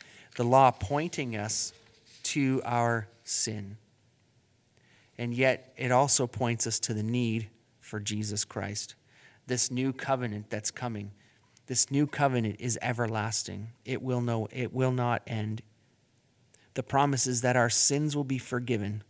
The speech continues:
The book of Psalms says that when God looks at our sins, they are as far as the east is to the west. How great is it to be able to stand in the presence of God, knowing that we have a great mediator in Jesus Christ who sits at the right hand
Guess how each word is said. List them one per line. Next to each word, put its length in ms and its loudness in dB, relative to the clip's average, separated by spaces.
The 80 -10
book 220 0
of 100 -2
Psalms 440 6
says 240 0
that 240 2
when 120 -4
God 220 4
looks 260 0
at 100 2
our 120 4
sins, 400 2
they 160 2
are 80 2
as 120 0
far 320 0
as 140 0
the 160 -2
east 300 -2
is 140 0
to 120 -2
the 100 -4
west. 480 -6
How 180 0
great 460 2
is 160 -2
it 160 -4
to 80 -6
be 220 -2
able 180 -2
to 100 -4
stand 640 0
in 120 -4
the 80 -4
presence 440 0
of 160 -8
God, 320 2
knowing 480 0
that 140 -2
we 140 0
have 180 0
a 40 2
great 400 2
mediator 720 0
in 160 -2
Jesus 440 0
Christ 360 0
who 60 -2
sits 340 -2
at 100 -6
the 100 0
right 260 4
hand 400 0